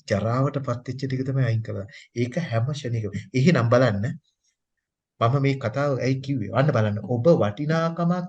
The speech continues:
දීලා දීපු කෑම එකේ ඇත්ත ස්වභාවය මොකද්ද? දුක්ඛ ස්වභාවය. ඔබ නොවටිනා ස්වභාවයකට ඔබ වටිනාකමක්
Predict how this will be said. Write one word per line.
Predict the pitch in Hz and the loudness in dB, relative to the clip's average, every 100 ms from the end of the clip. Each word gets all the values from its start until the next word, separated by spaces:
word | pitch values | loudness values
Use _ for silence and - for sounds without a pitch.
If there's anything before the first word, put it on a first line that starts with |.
| - | -10
දීලා | 127 139 160 170 170 - _ _ _ | -4 -4 0 0 -2 -10 _ _ _
දීපු | 131 156 170 190 | -6 -4 -4 -8
කෑම | - 117 123 147 | -4 -2 0 2
එකේ | 170 170 196 | 2 2 2
ඇත්ත | 135 - - | 0 0 -6
ස්වභාවය | 135 160 160 185 214 233 | -4 -2 0 0 -2 -2
මොකද්ද? | 170 143 98 107 - _ _ _ _ _ _ _ _ _ _ _ _ | -4 -4 -8 -12 -18 _ _ _ _ _ _ _ _ _ _ _ _
දුක්ඛ | 135 131 170 | -10 -10 -10
ස්වභාවය. | 135 - - - - _ _ _ _ - | -10 -12 -16 -20 -20 _ _ _ _ -8
ඔබ | 113 | -2
නොවටිනා | 123 160 202 220 220 220 | -2 0 -2 -2 2 2
ස්වභාවයකට | 202 190 190 208 202 208 202 | 4 2 4 4 2 2 -2
ඔබ | 190 | 0
වටිනාකමක් | 190 160 180 185 185 185 | -2 -4 -6 -8 -6 -6